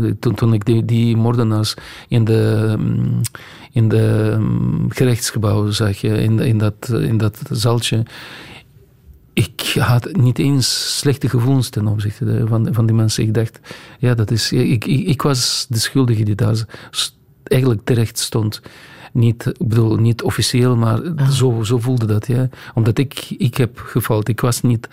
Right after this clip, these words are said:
Speaker 1: naast mijn zoon. En, eh,
Speaker 2: Maar wat
Speaker 1: dat
Speaker 2: is er op dat moment
Speaker 1: Zij
Speaker 2: precies
Speaker 1: hebben,
Speaker 2: gebeurd dat
Speaker 1: zij
Speaker 2: jouw
Speaker 1: hebben,
Speaker 2: zoon
Speaker 1: zij hebben,
Speaker 2: daarbij kon sterven?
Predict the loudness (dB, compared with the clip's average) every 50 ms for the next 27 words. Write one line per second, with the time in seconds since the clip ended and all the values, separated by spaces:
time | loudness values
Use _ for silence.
0 | -20 -20 -20 -6 -2 0 0 0 2 0 2 2 2 2 2 0 2 0 0 -2
1 | -6 -12 -20 -20 -20 -20 -20 -20 -20 -20 -20 -20 -6 -2 0 2 4 4 4 4
2 | 2 2 2 2 2 2 2 2 2 2 2 2 0 0 0 0 0 2 2 0
3 | 0 0 2 0 0 2 2 2 2 4 4 2 2 0 -2 -6 -10 -16 -20 _
4 | _ _ _ _ -18 -8 -4 0 2 2 4 2 2 0 -2 -2 0 0 2 2
5 | 0 0 -2 -6 -10 -4 -2 -2 -2 0 0 2 2 2 2 2 2 2 2 2
6 | 2 0 -2 -4 -8 -18 _ _ -2 0 0 2 2 2 0 2 2 2 0 0
7 | 0 0 0 0 -2 -2 -2 -2 -2 0 0 -2